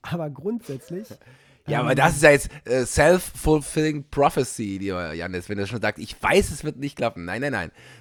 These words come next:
Speaker 2: Äh, lass, lass uns doch mal das, äh, positiver denken.
Speaker 1: Okay, gut. Ich, ich werd's, ich werd's nicht runterreden. Ich werd, wir, wir schaffen das. Du kommst vorbei am fünften um achtzehn Uhr.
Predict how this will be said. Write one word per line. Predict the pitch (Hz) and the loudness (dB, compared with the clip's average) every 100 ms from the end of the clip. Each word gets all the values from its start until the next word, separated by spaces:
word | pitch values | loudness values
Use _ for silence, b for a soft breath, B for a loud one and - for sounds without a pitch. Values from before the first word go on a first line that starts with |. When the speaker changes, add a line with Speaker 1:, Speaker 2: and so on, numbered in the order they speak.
| - | -10
Speaker 2:
Äh, | 113 135 156 170 180 185 214 233 | -6 -4 -4 -6 -10 -10 -8 -8
lass, | 240 - - | -10 -12 -16
lass | - 180 | -14 -12
uns | 175 170 | -14 -8
doch | - 175 | -6 -4
mal | 165 156 | -2 -2
das, | 151 - - b b b b _ _ - | -2 -8 -20 b b b b _ _ -10
äh, | 123 120 123 127 - _ _ _ _ | -8 -6 -8 -10 -16 _ _ _ _
positiver | - 160 123 123 98 | -2 -2 -2 -2 -2
denken. | 90 90 80 80 _ _ _ | -4 -8 -12 -20 _ _ _
Speaker 1:
Okay, | 175 190 | -10 -8
gut. | 143 139 - | -8 -10 -10
Ich, | 151 - | -12 -12
ich | 139 | -12
werd's, | 165 - - | -12 -12 -16
ich | 139 | -12
werd's | 170 - | -12 -10
nicht | 180 175 | -10 -8
runterreden. | 175 165 120 120 127 | -6 -6 -8 -12 -12
Ich | 139 | -14
werd, | 170 208 | -14 -12
wir, | 156 175 | -12 -10
wir | 185 | -8
schaffen | 196 190 135 | -8 -8 -12
das. | 120 | -14
Du | 185 | -14
kommst | - 180 - | -12 -12 -12
vorbei | 151 160 147 | -8 -8 -10
am | 123 | -12
fünften | - 139 - 107 _ _ _ _ _ _ _ _ _ _ _ | -10 -10 -12 -20 _ _ _ _ _ _ _ _ _ _ _
um | 131 | -14
achtzehn | 127 - | -14 -14
Uhr. | 165 | -14